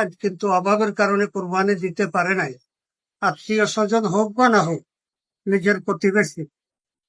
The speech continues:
রাসূল করিম সাল্লাল্লাহু আলাইহি সাল্লাম ইরশাদ করেছেন যে প্রতিবেশীর হক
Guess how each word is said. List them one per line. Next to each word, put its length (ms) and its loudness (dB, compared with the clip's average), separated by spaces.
রাসূল 460 0
করিম 320 2
সাল্লাল্লাহু 600 2
আলাইহি 200 2
সাল্লাম 300 0
ইরশাদ 400 -2
করেছেন 360 -6
যে 160 -4
প্রতিবেশীর 680 0
হক 200 -4